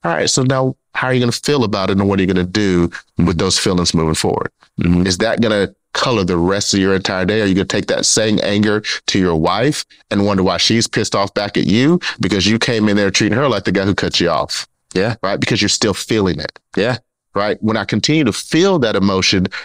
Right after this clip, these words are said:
Speaker 1: it's gonna color every other conversation I have. It's gonna color the emails that I send out for the rest of the day. It's gonna color my interaction with my children. It's gonna color the interaction with that investor that I wanna land.
Speaker 2: Mm-hmm.
Speaker 1: It's the, the client that I'm trying to close.
Speaker 2: Mm-hmm.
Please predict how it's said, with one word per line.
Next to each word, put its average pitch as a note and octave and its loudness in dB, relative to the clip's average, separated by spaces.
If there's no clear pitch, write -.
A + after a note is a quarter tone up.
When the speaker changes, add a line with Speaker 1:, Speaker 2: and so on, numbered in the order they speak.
Speaker 1:
it's D3+ 0
gonna B2 0
color A2 -2
every C#3 2
other F#2+ 0
conversation G2+ 0
I B2 0
have. C3 0
It's A2+ 0
gonna F#2+ 0
color F#2+ -2
the F2+ -2
emails B2+ 2
that A#2 2
I A2+ 0
send A#2 0
out A2+ -4
for - -2
the A2 2
rest A2+ 0
of G#2+ 0
the A2+ 0
day. A2 0
It's G2+ 0
gonna G2+ 0
color F#2+ 0
my F2 0
interaction F#2+ 0
with E2 0
my E2 -2
children. C#3 2
It's G2+ 0
gonna F2 0
color F#2+ -2
the F#2 -2
interaction G2+ 0
with F#2 2
that F2 -2
investor G#2+ 0
that A#2 2
I A2+ 0
wanna A2+ 2
land. A2 0
Speaker 2:
Mm-hmm. - 0
Speaker 1:
It's - -2
the, F2+ 0
the F2+ -2
client B2 -2
that G#2+ 0
I'm G2+ 0
trying G#2+ -2
to F#2 0
close. B2 0
Speaker 2:
Mm-hmm. E2+ -2